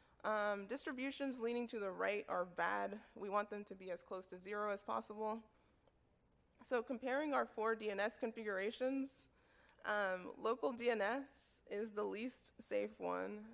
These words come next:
Again, this is the one where exit relays are set up to perform their own resolution. And this makes sense intuitively because, um, these que-,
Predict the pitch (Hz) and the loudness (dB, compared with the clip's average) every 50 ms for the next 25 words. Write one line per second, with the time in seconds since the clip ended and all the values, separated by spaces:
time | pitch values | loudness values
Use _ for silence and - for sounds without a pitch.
0 | - - - - - - _ - 226 220 240 247 254 254 294 285 349 320 285 277 | -18 -20 -20 -20 -20 -20 _ -6 -2 0 2 2 2 0 -2 -4 -4 -2 0 2
1 | 240 220 214 226 226 240 220 214 202 - 185 208 220 226 240 214 196 214 214 214 | 2 4 4 2 2 2 2 2 4 4 4 2 2 2 2 2 2 0 0 0
2 | 214 214 208 208 202 196 202 - - 196 202 202 196 - - 226 - - 196 185 | 0 0 -2 -2 -2 -4 -4 -4 -4 -2 -2 -2 -4 -4 -8 -14 -12 -10 -12 -8
3 | - 190 196 196 190 190 185 175 185 202 208 208 202 208 214 214 202 190 190 202 | -4 -4 -4 -2 0 0 2 2 2 2 2 2 0 0 -2 -2 -4 -4 -4 -4
4 | 226 - 226 233 240 240 240 247 247 - _ _ _ _ _ - 208 220 262 277 | -4 -4 -2 -2 -2 -2 -2 -4 -8 -12 _ _ _ _ _ -4 -2 -2 -2 -2
5 | - 311 294 247 - - 233 233 262 254 233 208 - - 226 214 214 202 208 196 | -2 -4 -4 -4 -4 -2 -2 -2 -2 -2 -4 -6 -4 -4 -2 -2 -2 -2 -2 -4
6 | 202 196 190 185 180 220 220 190 185 185 185 190 185 - - - _ _ _ _ | -6 -6 -6 -8 -6 -2 2 2 2 2 0 -4 -10 -12 -14 -16 _ _ _ _
7 | _ - - 196 196 196 202 214 226 254 247 - - - 247 240 | _ -6 -2 -2 0 -2 -2 -4 -6 -6 -6 -8 -8 -8 -10 -10